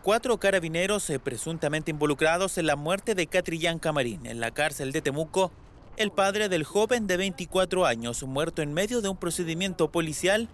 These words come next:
sostuvo un encuentro con el machi Celestino Córdoba.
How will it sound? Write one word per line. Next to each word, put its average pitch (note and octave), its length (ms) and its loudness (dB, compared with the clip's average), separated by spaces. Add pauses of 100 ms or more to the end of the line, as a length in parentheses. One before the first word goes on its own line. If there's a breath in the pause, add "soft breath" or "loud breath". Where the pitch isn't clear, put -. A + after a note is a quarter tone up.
(340)
sostuvo D3 420 0
un D#3 140 2
encuentro E3+ 500 0
con E3 220 0
el C#3+ 100 0
machi G#3 400 -2
Celestino E3+ 640 0
Córdoba. A2+ 500 0